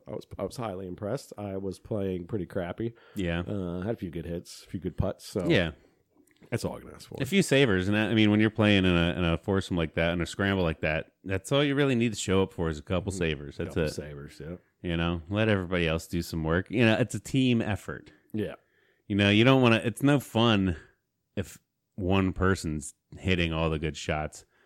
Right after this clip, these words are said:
Speaker 2: You know, it's like, "Oh, well, basically, we, we're four under par for the day, but, uh, technically that person's four <laughs> under par for the day, and we're all just here,
Speaker 1: <laughs> Yeah.
Speaker 2: just riding the coattails." But it makes it more fun whenever, <clears throat> whenever it's like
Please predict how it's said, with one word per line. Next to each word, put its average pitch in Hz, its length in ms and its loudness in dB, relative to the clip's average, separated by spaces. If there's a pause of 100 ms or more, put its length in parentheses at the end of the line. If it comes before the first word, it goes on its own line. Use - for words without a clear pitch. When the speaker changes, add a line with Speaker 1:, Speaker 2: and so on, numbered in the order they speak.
(420)
Speaker 2:
You 87 80 0
know, 80 200 0
it's 85 120 -6
like, 95 140 -2
"Oh, 175 160 6
well, 117 160 8
basically, 123 560 4
we, 123 160 4
we're 120 140 4
four 165 420 6
under 170 260 10
par 165 300 4
for - 140 2
the 101 100 4
day, 170 260 8
but, 101 360 4
uh, 98 160 4 (760)
technically 139 520 6
that 147 340 0
person's 98 460 -2
four 120 220 4
<laughs> 113 60 8
under 104 160 6
par 113 280 6
for - 160 -4
the 104 80 4
day, 98 260 10
and 104 160 6
we're 117 160 6
all 107 240 8 (400)
just 107 320 4
here, 117 440 8
Speaker 1:
<laughs> 110 60 6
Yeah. 185 200 10 (400)
Speaker 2:
just 107 180 8
riding 117 340 8
the 120 80 8
coattails." 98 680 2 (320)
But 127 80 8
it - 20 8
makes 151 240 8
it 127 80 2
more 135 160 8
fun 131 240 4
whenever, 113 320 4
<clears throat> - 20 2
whenever 131 540 8
it's 98 140 2
like 95 260 6